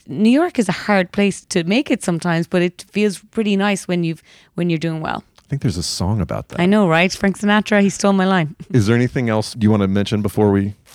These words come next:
Speaker 2: log off here?
Speaker 1: Women of the Year, it's gonna be, uh, in November
Speaker 2: Mm-hmm.
Speaker 1: tenth, uh, and we have tickets for that. I think so. Coming to the back end of the year, we're deep in planning for something special around fashion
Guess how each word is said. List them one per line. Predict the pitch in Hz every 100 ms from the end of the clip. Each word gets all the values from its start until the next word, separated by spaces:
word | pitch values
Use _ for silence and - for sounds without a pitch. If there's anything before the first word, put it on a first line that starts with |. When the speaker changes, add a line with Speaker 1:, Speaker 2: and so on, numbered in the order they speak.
| 107
Speaker 2:
log | 110 110
off | 107 -
here? | 147 160 -
Speaker 1:
Women | 247 269 269
of |
the | 254
Year, | 254 254 254
it's | 247 -
gonna | 214 196
be, | 214 208 202 -
uh, | 170 160 -
in | 175
November | 160 165 165 170 175
Speaker 2:
Mm-hmm. | 95
Speaker 1:
tenth, | 156 180 - - -
uh, | 151 151 151 151 -
and | 156 151 -
we | 156
have | 143
tickets | 165 156 -
for | 165
that. | 170 185 180
I | 175 - - -
think | 190 185
so. | 196 190
Coming | 254 262 269
to | 214
the | 196
back | 190 185 185
end | 185 160
of |
the | 175
year, | 170 170
we're | 170 165
deep | 165 208 214
in | 202
planning | 196 185
for | 170 160
something | 180 170 170
special | - 175 - 170
around | 160 151
fashion | 156 151 - 156 156